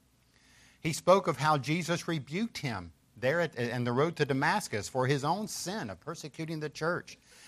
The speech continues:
He spoke of how Jesus Christ actually revealed himself to be his, so that he was his Lord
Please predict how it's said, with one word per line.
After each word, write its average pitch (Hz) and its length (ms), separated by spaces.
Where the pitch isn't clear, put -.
He 156 80
spoke 180 320
of 156 120
how 143 160
Jesus 165 420
Christ 123 480
actually 165 320
revealed 139 540
himself 127 600
to 147 140
be 151 120
his, 143 260
so 135 180
that 120 100
he 147 140
was 156 160
his 120 160
Lord 131 440